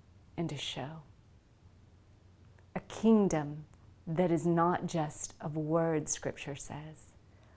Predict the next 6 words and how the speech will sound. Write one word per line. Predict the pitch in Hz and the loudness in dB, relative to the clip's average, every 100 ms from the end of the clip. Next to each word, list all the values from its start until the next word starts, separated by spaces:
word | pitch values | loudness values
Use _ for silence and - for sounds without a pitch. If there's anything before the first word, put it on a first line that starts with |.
| - | -12
but | 160 170 170 - - - - - - - | -2 0 0 -4 -12 -20 -20 -20 -8 -4
of | 165 156 151 - - - - - | -2 -4 -6 -12 -20 -20 -20 -18
power. | - - 131 135 147 151 151 - - - - - - - - - - - | -12 -6 -4 -4 -6 -8 -14 -18 -20 -20 -20 -20 -20 -20 -20 -20 -6 -2
I | |
can | 185 185 175 | 0 2 2
remember | 180 185 185 196 202 190 170 165 151 | 4 6 6 6 6 8 8 8 6